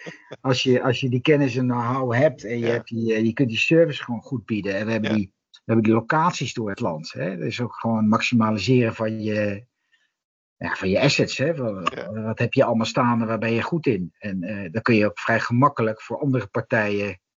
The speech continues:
Speaker 2: kun je dat, eh, kun je dat gaan invullen.
Speaker 1: Ja.
Speaker 2: Ja.
Speaker 1: Nou had je het erover, eh, in het begin, eh, de uitbreiding naar Duitsland. Wat, eh, wat doet dat in jullie strategie? Wat, eh, eh, ja.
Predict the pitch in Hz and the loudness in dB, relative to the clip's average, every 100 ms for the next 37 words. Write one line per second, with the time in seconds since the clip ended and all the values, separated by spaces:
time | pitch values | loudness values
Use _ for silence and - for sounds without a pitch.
0 | _ _ _ _ 120 110 101 101 - 107 | _ _ _ _ 2 2 2 -2 -2 -2
1 | 101 101 101 98 98 95 107 104 104 - | 0 -2 0 0 -2 2 2 4 0 -2
2 | 110 160 139 151 82 - _ _ _ - | 0 0 2 2 0 -8 _ _ _ -20
3 | 64 _ _ 113 117 - _ _ _ _ | -20 _ _ -4 -4 -6 _ _ _ _
4 | _ _ 139 151 202 - 180 180 175 147 | _ _ -2 0 2 0 0 0 0 -2
5 | 160 160 156 151 147 147 - 139 147 143 | -2 0 0 -2 -4 -6 -8 -12 -12 -16
6 | 139 - 156 143 135 135 135 - 151 127 | -16 -12 -12 -8 -6 -4 -6 -6 -4 -2
7 | 143 135 135 135 127 151 139 - 143 226 | -2 -2 -2 -4 -2 -2 -2 -4 -4 -12
8 | - _ - 135 - 135 139 135 135 139 | -20 _ -12 -12 -10 -10 -8 -6 -8 -10
9 | _ _ _ _ - 139 147 147 156 175 | _ _ _ _ -2 -2 -2 0 4 4
10 | - - 135 131 135 131 127 131 - - | 2 -12 -10 -4 -2 0 -2 0 -2 0
11 | 139 - - 143 185 160 135 _ - 151 | 0 -2 -8 -12 -12 -8 -10 _ -12 -12
12 | 131 - 175 156 127 120 117 117 _ - | -12 -16 -20 -16 -12 -10 -10 -14 _ -8
13 | 127 | -6